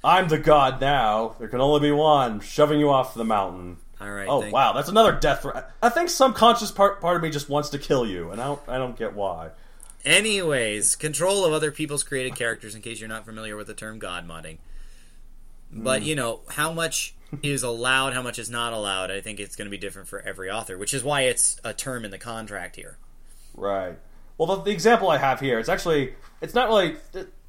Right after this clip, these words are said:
Speaker 1: this is before the D C E U, the, the alternative to the Marvel Cinematic Universe, the other big collaborative thing right now. It was before it really had a, a thing to steer the ship, so it makes sense this happened. But, okay, and this is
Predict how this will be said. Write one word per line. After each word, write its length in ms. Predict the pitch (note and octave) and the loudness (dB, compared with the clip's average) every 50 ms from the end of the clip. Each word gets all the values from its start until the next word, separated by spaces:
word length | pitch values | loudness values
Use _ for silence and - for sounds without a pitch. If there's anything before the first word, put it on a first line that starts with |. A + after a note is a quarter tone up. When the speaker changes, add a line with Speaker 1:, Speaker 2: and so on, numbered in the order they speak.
| - - | -8 -2
Speaker 1:
this 140 | - A3 A3 | 0 0 0
is 80 | B3 A3+ | 2 2
before 540 | G#3 G3+ - - F#3+ F#3 F3+ E3+ E3 D#3+ C#3 | 2 0 2 2 4 6 8 8 8 6 4
the 100 | C#3+ C#3 | 2 0
D 240 | - - C#3+ D3 | 0 2 2 2
C 400 | C#3 - - D3+ C#3 C3+ C3 - - | 2 0 0 0 0 0 -2 -2 -4
E 120 | C3+ C3+ B2+ | -4 -4 -4
U, 420 | A#2 G#2+ A#2 C3+ C3+ A#2+ G#2+ G#2 G2+ | -4 0 0 2 2 2 0 -2 -4
the, 260 | G#2 G#2+ A2 A2+ - - | -4 -4 -4 -6 -6 -4
the 100 | A#2+ A#2 | -2 -2
alternative 320 | G#2+ G#2 C#3+ D3 C3+ A2+ - | 0 2 2 0 0 0 -2
to 60 | A2 | -2
the 80 | A2 | 0
Marvel 240 | A2 A#2+ A#2 G#2+ G2+ | 4 4 4 4 2
Cinematic 280 | - A2 G2+ F#2 F#2 F2+ | -2 -4 -4 -4 -6 -6
Universe, 320 | F#2 F2+ F2 F2+ F2+ F2+ | -8 -8 -8 -8 -8 -6
the 120 | - A2 A#2 | -2 2 4
other 340 | A#2+ A#2+ A#2 G2+ F#2+ F2+ - - - - - - A2 | 4 4 4 2 0 -2 -6 -12 -18 -18 -18 -8 -4
big 140 | A2+ G#2+ G#2 | -4 -4 -2
collaborative 400 | - A2 G2 F#2 F2+ F#2 F2 F2 | 0 0 0 0 0 -4 -8 -8
thing 120 | F2+ F2+ | -8 -8
right 140 | F2+ E2+ E2+ | -8 -10 -8
now. 220 | F2+ E2+ E2+ - - - - | -8 -10 -10 -10 -14 -10 -2
It 80 | - E3+ | 2 2
was 80 | F3 C#3+ | 2 2
before 300 | F#3 E3+ G3 G3 F#3 E3+ | 0 2 4 6 6 6
it 40 | D3+ | 6
really 180 | D#3+ D#3+ D3+ C#3 | 4 4 4 2
had 160 | D3 C#3 C3 | 2 2 2
a, 240 | A2+ G#2 G2+ G2 - | 2 2 0 0 -2
a 80 | - A#2+ | -4 -4
thing 240 | - - C3+ B2+ A#2+ | -2 -2 -2 -2 -2
to 80 | A2 | -4
steer 220 | G#2+ - C3+ C3 A2 | -6 -4 -4 -4 -4
the 80 | G2+ | -6
ship, 340 | - - - A2+ F#2 - - | -6 -6 -4 -4 -4 -4 -6
so 240 | - - A2 A2+ A2+ | -6 -6 -4 -4 -4
it 60 | B2 | -4
makes 180 | C3 C3 B2+ - | -4 -4 -4 -4
sense 160 | B2+ A2+ G#2+ | -6 -8 -6
this 160 | - G#2 G2 | -8 -10 -6
happened. 380 | - G#2+ G#2+ G2+ - F2+ F2+ E2+ - - - - - - - | -4 -4 -4 -4 -4 -8 -12 -12 -14 -16 -18 -18 -18 -6 -2
But, 140 | B2 A#2+ - | -2 0 0
okay, 200 | C3 - B2+ A2 | 0 0 0 0
and 100 | A2 B2+ | 0 0
this 120 | C#3+ C#3 C3+ | 0 -2 -4
is 100 | C3 | -8